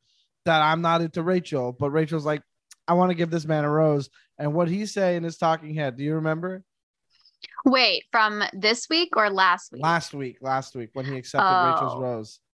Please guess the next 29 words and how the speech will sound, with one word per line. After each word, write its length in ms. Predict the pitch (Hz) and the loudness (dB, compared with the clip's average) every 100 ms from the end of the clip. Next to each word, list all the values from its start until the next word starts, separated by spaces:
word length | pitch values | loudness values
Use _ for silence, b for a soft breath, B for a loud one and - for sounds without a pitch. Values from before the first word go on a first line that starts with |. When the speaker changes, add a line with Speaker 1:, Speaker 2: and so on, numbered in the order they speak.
| _ _ _ _ _ - | _ _ _ _ _ 4
Speaker 2:
Oh, 340 | 277 302 196 | 4 4 0
well, 140 | 262 320 | -4 -2
he 160 | 330 | -4
said 300 | 320 381 370 | 0 0 0
something 420 | - 330 - 320 277 | 0 0 0 -4 2
like, 400 | 240 220 208 - B B B | 4 2 0 -10 B B B
you 140 | 226 | 2
know, 480 | 226 220 220 220 214 - - | 4 4 4 4 2 -2 -6
you 120 | 226 | -6
know, 100 | 214 | -4
"Some 280 | 208 269 240 | -2 -2 -2
people 260 | 240 220 226 | -2 -2 2
might 280 | 208 185 | 0 0
think 360 | - 220 214 208 | -2 -2 -2 -2
that 440 | 208 190 190 180 - | 0 2 2 2 0
I'm 120 | 190 | 0
not 160 | 190 196 | 0 -2
here 140 | 202 | -4
for 140 | 202 | -4
the 80 | 196 | 0
right 200 | 190 180 | 2 2
reasons, 440 | 190 196 196 196 - | 0 0 0 -4 0
but 200 | 190 185 | 2 2
I 140 | 185 | 2
just 240 | 196 190 | -2 -6
gotta 260 | - 185 185 | 0 0 0
hope 360 | 202 190 185 - | 0 0 -2 -2
that, 220 | 190 170 | 0 2
like, 340 | 185 180 170 | 0 0 -4